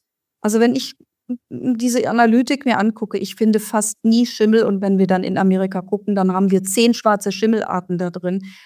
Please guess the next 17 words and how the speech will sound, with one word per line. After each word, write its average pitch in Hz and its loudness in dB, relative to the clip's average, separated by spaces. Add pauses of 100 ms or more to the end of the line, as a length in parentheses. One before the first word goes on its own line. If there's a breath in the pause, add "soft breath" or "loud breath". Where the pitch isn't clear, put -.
Das 220 -10
ist 233 -2
mir 247 2
alles 208 2
nicht 220 -2
sicher 190 -2
genug. 170 -4
Deswegen 185 -2
versende 185 0
ich - -6
tatsächlich 190 -4
die 190 -6
Stuhlproben 185 -4
sehr 180 -2
oft - -10
nach 165 -4
Amerika. 160 -6